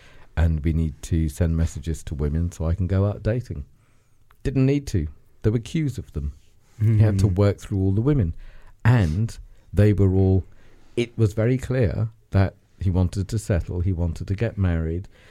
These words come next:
Speaker 1: not necessarily in a rush, he wanted it to be right. Um, he didn't mind if they had a child or not, um, and not that that's a good thing or a bad thing, but he put out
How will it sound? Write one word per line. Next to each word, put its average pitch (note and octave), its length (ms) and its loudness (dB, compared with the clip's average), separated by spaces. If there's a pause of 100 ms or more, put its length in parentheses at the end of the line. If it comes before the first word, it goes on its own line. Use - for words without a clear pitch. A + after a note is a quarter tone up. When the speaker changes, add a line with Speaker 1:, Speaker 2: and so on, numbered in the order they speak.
(140)
Speaker 1:
not B2 180 0
necessarily G2+ 680 4
in D#2+ 100 0
a D#2+ 60 0
rush, A2+ 580 -2
he F#2 60 -2
wanted F#2 340 2
it F2+ 180 -2
to F2 100 -2
be D#2+ 120 -4
right. F#2+ 400 -2 (680)
Um, E2+ 340 2
he F2+ 140 0
didn't F#2 320 0
mind F#2 480 4
if E2 100 -6
they E2+ 140 -2
had E2 240 0
a D#2+ 60 -4
child A2 420 0
or D2+ 140 -2
not, D#2+ 280 -2 (580)
um, E2 520 2 (100)
and E2+ 540 0 (680)
not A#2 260 0
that F#2 160 2
that's F#2+ 280 -2
a F2 40 0
good E2+ 220 2
thing F2 240 2
or D#2+ 120 0
a D#2 60 -2
bad A#2 280 0
thing, F#2 380 -4 (400)
but G2+ 200 2 (360)
he G#2+ 180 2
put A2+ 340 0
out G2 300 2